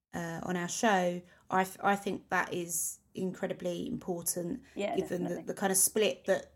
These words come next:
Speaker 1: that, you know, smaller artists get on those streaming platforms is, is, like, it's nothing.
Speaker 2: I'm, uh, I'm, I'm very glad you've, you've done Devo. I'm chuffed about that. Look, look how, look how much I'm smiling.
Speaker 1: I know. I'm really
Speaker 2: <laughs>
Speaker 1: pleased I've made your day. 'Cause I was, 'cause when I, when I said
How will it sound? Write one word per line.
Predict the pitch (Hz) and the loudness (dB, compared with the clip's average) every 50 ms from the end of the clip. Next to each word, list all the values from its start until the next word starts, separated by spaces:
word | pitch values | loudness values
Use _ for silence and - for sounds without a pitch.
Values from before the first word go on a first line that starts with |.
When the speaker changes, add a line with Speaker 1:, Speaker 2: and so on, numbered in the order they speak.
| _ _ - | _ _ 0
Speaker 1:
that, | 196 180 - - - - | 0 0 0 -2 -4 -2
you | 190 190 | 0 0
know, | 180 180 175 | 0 0 0
smaller | 170 - - - 202 196 190 185 185 180 - | 0 0 2 4 4 4 4 4 4 2 0
artists | - 185 185 - - - - - | 0 0 -2 -2 -2 -2 -4 -4
get | - 202 190 180 - - - | 0 0 0 0 0 -2 -4
on | 190 180 180 180 175 175 175 - - - - _ _ _ - | -4 -4 -2 -2 -4 -8 -8 -10 -14 -20 -20 _ _ _ -4
those | 185 185 185 | -2 0 0
streaming | - - 196 180 180 180 | 0 0 0 -2 -2 -4
platforms | - - 226 - - - - 180 175 170 175 170 - | -2 0 0 0 -2 -4 -4 -4 -4 -4 -4 -2 -2
is, | 185 175 165 - - - | -2 -2 -2 -4 -6 -6
is, | - 185 - - - - - - - | -6 -4 -4 -4 -4 -6 -8 -14 -12
like, | - - - | -10 -10 -8
it's | - - - - | -4 -4 -4 -2
nothing. | 180 190 190 - - - - 165 165 165 | -2 -4 -6 -6 -8 -8 -6 -6 -6 -4
Speaker 2:
I'm, | 170 220 226 226 226 | 0 2 2 4 6
uh, | 226 226 220 214 208 - - | 6 6 4 4 2 0 -4
I'm, | - 208 214 214 - | -4 -4 -4 -4 -4
I'm | - 208 208 | -6 -6 -4
very | 214 214 214 | -4 -4 -6
glad | - 202 202 196 - | -4 -6 -6 -6 -6
you've, | 226 208 _ _ _ - | -10 -12 _ _ _ -10
you've | 190 185 185 | -10 -8 -6
done | - 175 170 165 | -6 -4 -4 -4
Devo. | 165 151 151 147 - 147 151 156 - _ _ _ _ _ _ - | -4 -6 -6 -6 -6 -8 -8 -8 -12 _ _ _ _ _ _ -14
I'm | 185 190 175 | -14 -12 -10
chuffed | - 190 180 - - | -8 -10 -10 -10 -8
about | 190 190 190 - | -4 -4 -2 0
that. | - 175 - - | 0 -2 -2 -2
Look, | 240 - - - - | -4 -6 -6 -6 -6
look | 262 262 | -4 -2
how, | - 262 269 262 - 254 247 | 0 -2 -2 -2 -2 -2 -2
look | 262 269 269 | -2 0 2
how | 311 277 | 2 2
much | 269 262 269 294 | 2 2 2 4
I'm | 285 277 | 4 4
smiling. | - - 247 226 220 208 208 196 196 190 _ _ _ _ _ _ _ _ _ - | 4 2 2 2 2 2 0 -2 -2 -4 _ _ _ _ _ _ _ _ _ -2
Speaker 1:
I | 320 359 | 2 4
know. | 381 427 480 523 480 330 202 - | 4 6 6 6 6 6 8 10
I'm | - 285 | 10 12
really | 302 330 339 339 349 | 12 12 12 12 12
Speaker 2:
<laughs> | |
Speaker 1:
pleased | 349 302 294 269 - 277 | 12 8 8 6 4 0
I've | 247 247 | 2 2
made | 262 254 254 247 - | 2 2 2 2 0
your | 262 247 | 0 2
day. | 359 277 285 294 - 214 180 175 175 - - - - - | 2 2 2 2 0 0 -2 -2 -6 -10 -14 -20 -16 -6
'Cause | - - 262 | 4 8 8
I | 285 | 8
was, | 269 262 | 8 8
'cause | - 285 254 240 | 4 4 4 8
when | 254 294 311 | 8 8 10
I, | 339 339 320 302 - | 8 6 6 4 4
when | 233 254 262 | 4 6 8
I | 269 277 285 | 8 8 8
said | 277 - 285 269 240 196 190 | 6 6 8 8 8 8 6